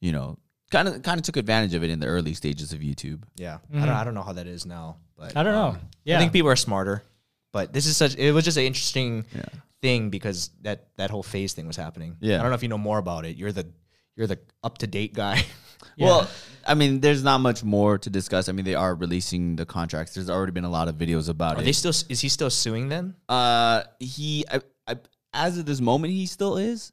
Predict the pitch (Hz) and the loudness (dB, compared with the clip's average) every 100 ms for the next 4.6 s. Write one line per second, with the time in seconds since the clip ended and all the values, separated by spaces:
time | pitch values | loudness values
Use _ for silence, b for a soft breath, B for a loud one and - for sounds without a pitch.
0 | _ 110 104 101 107 104 113 117 120 101 | _ -20 -4 2 2 2 -2 0 0 2
1 | 117 117 117 95 98 107 104 98 - 104 | 0 -2 -8 -2 4 6 4 2 -2 -2
2 | 98 90 85 90 - 110 95 - 85 85 | -2 -4 -4 -8 -4 -2 -2 -4 -4 -2
3 | 78 82 - 95 - 104 110 - - - | -4 -8 -4 -4 -2 -2 -2 -6 -10 -4
4 | 87 101 98 92 107 147 | -2 -2 -2 0 -2 -4